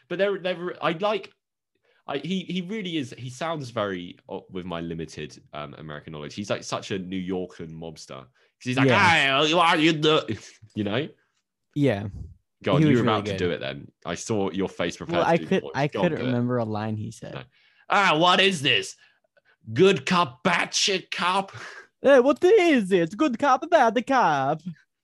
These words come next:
Speaker 1: He says, "Bat shit cop," and I'm like, "That's a good joke."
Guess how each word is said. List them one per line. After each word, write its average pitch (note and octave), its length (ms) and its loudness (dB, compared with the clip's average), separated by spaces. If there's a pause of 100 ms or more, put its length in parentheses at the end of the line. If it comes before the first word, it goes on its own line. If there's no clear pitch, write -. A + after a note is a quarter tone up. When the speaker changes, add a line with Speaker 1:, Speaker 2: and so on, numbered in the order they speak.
(100)
Speaker 1:
He G2 80 -8
says, G2 160 -6
"Bat - 320 -8
shit - 240 -16
cop," - 260 -20 (120)
and - 100 -16
I'm C#2 100 -12
like, B1 140 -14
"That's - 140 -18
a - 40 -20
good B1 140 -14
joke." G1+ 320 -18